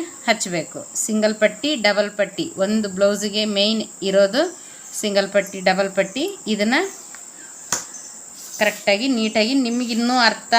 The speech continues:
ಆಗುವಾಗೆ ನಿಮಗಿನ್ನೂ ಮುಂದೆ ಏನು ಬೇಕಿದ್ರೂ ಬರಿಬೋದು ನೀವು. ನಾನು ಸುಮ್ಮನೆ ಸ್ವಲ್ಪ ಮಾತ್ರ ನಿಮಗೆ ಹೇಳ್ಕೊಡ್ತಾ ಇದ್ದೀನಿ. ಆ ನಂತರ ಏನು ಬರುತ್ತೆ, ಪೈಪಿಂಗ್ ಪೀಸ್. ಪೈಪಿಂಗ್ ಪೀಸ್‌ಗೂ ನಾವು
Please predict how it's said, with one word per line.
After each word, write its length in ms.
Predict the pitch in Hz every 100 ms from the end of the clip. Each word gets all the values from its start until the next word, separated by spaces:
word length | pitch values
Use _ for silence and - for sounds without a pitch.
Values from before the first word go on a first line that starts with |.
| 233
ಆಗುವಾಗೆ 440 | 226 214 220 220 240
ನಿಮಗಿನ್ನೂ 540 | 220 226 220 214 220 226
ಮುಂದೆ 280 | 208 208 233
ಏನು 400 | 208 196 202 226
ಬೇಕಿದ್ರೂ 540 | 208 196 202 180 214 311 294 - - - - 202
ಬರಿಬೋದು 500 | 208 220 196 175 165
ನೀವು. 140 | 156 - - - - -
ನಾನು 240 | 214 226 277 330
ಸುಮ್ಮನೆ 240 | 220 233 247 - - -
ಸ್ವಲ್ಪ 300 | 202 226 247
ಮಾತ್ರ 320 | 226 208 208 226 214
ನಿಮಗೆ 260 | 196 202 311 330
ಹೇಳ್ಕೊಡ್ತಾ 460 | 208 202 202 180 180
ಇದ್ದೀನಿ. 240 | 156 147 139 - - - - 208
ಆ 140 | 226
ನಂತರ 340 | 254 240 220
ಏನು 300 | 214 208 208 180
ಬರುತ್ತೆ, 340 | 170 175 214 285 330 - - - - - - - - -
ಪೈಪಿಂಗ್ 380 | 220 220 262 226
ಪೀಸ್. 260 | 214 170 - - - - - - -
ಪೈಪಿಂಗ್ 420 | 202 202 233 220
ಪೀಸ್‌ಗೂ 460 | 226 214 - 208 208
ನಾವು 600 | 208 208 190 185 269